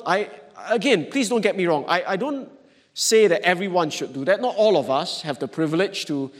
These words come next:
say, work less and still be able to sustain the family. I, I understand that. And again, I'm not saying that working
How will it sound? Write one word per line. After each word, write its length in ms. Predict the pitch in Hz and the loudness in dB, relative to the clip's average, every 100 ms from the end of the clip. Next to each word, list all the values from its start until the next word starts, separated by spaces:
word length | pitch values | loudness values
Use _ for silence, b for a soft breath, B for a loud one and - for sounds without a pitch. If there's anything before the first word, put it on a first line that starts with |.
| B B | B B
say, 460 | - 185 175 - 147 | 2 2 0 -8 2
work 240 | 214 247 | 2 2
less 400 | 202 233 233 - | 2 4 2 0
and 180 | 175 160 | -2 -2
still 180 | - 240 | 0 2
be 120 | 185 | 4
able 240 | 175 196 | 4 2
to 80 | 170 | 0
sustain 480 | - 147 - 180 170 | -2 -2 0 0 0
the 80 | 135 | -2
family. 520 | 143 147 190 254 - _ _ _ _ | -2 -2 -6 -10 -14 _ _ _ _
I, 160 | - 110 | -8 -6
I 260 | 127 127 | -2 -2
understand 480 | 131 135 139 139 139 | -2 -2 -4 -4 -2
that. 480 | 170 233 - - _ _ _ _ _ _ _ _ - | -4 -6 -12 -20 _ _ _ _ _ _ _ _ 0
And 180 | 165 170 | 2 2
again, 260 | 165 208 | 2 2
I'm 120 | 185 | 2
not 140 | 196 170 | -2 -2
saying 240 | 190 190 | -2 0
that 180 | 180 156 | 0 -2
working 680 | 156 202 196 226 240 240 | 2 2 2 -4 -4 -8